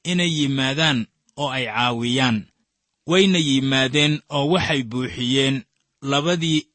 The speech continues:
dooniyood. Sidaa darteed ayay u dhowaadeen inay degaan. Laakiin Simon Butros,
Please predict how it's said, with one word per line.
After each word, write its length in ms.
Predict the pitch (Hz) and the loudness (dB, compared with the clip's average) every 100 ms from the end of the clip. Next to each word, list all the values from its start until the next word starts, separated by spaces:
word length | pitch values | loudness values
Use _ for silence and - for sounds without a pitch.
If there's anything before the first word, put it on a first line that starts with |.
| _ | _
dooniyood. 760 | 139 131 127 120 117 113 113 - - - _ | -4 -2 2 2 2 0 -2 -6 -16 -18 _
Sidaa 360 | - 196 180 | -2 2 2
darteed 560 | 156 190 180 - 120 110 | 2 -2 -2 -2 0 -2
ayay 440 | 131 135 131 135 131 - | -4 -4 0 0 0 -4
u 140 | - 180 | -4 -4
dhowaadeen 760 | 143 123 120 120 123 147 147 - - | -2 -2 0 -2 0 0 -2 -6 -8
inay 280 | 156 135 | -4 -2
degaan. 460 | 113 120 120 131 110 101 - _ _ - | -2 -2 0 2 0 -4 -10 _ _ -10
Laakiin 400 | 131 131 139 139 | -6 -4 -4 -6
Simon 440 | - 175 170 143 123 | -2 0 0 0 -2
Butros, 500 | 120 120 120 123 117 | -4 -4 -4 -2 -2